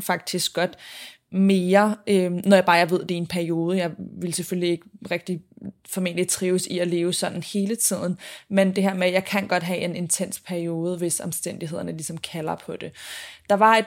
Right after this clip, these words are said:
par få læringer, vil jeg sige, hvor til næste gang, at jeg ved, okay, det her behøver måske ikke blive prioriteret, bare fordi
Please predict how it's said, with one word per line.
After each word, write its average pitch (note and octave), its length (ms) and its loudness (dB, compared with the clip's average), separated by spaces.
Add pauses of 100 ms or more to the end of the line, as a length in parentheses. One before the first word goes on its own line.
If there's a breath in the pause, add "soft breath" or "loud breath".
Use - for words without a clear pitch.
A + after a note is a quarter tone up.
(100)
par - 160 -2
få - 500 0
læringer, A3 580 0
vil G3+ 120 2
jeg G3 120 4
sige, G3 320 2
hvor F#3 220 0
til - 200 -2
næste F#3+ 400 2
gang, F#3+ 340 0
at F3 140 -4
jeg F3 120 -2
ved, E3+ 160 -2
okay, E3+ 460 -2
det F3+ 80 -4
her F3 120 0
behøver E3+ 280 -6
måske F3 300 -6
ikke F#3+ 160 -12
blive F3 120 -8
prioriteret, E3 720 -6
bare E3+ 160 -2
fordi E3+ 420 -8